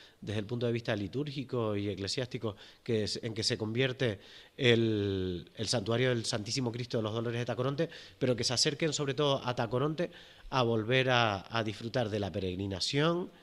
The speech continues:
que ahora, este año es posible nuevamente, y de esa cercanía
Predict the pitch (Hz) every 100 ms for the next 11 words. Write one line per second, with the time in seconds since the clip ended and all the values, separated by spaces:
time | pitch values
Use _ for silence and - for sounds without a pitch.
0 | - - 98 104 117 104 - 123 113 101
1 | 95 - 117 101 104 113 135 147 147 151
2 | - - - - 123 135 165 - 147 123
3 | 117 123 123 135 - 120 113 117 131 143